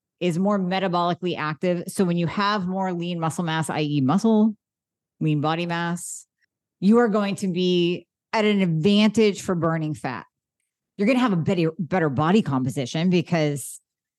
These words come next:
having that lean, sexy muscle just looks better than having squishy white fat all over your body.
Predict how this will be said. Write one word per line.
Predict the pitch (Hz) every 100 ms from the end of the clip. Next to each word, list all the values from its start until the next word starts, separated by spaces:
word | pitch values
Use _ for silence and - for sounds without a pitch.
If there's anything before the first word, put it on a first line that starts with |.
| _ -
having | 180 208 214
that | 165 190
lean, | 190 208 196
sexy | - 180 -
muscle | 147 156 180 143 156
just | 156 123
looks | 131 151 208 170
better | 151 139 135 214 233 _ _ _ _ _ _
than | 160 160
having | 170 165 170 160
squishy | - - - 170 180 170 160
white | 143 156 170
fat | - 190 185 170
all | 160 151
over | 147 139
your | 135
body. | 131 131 131 165 196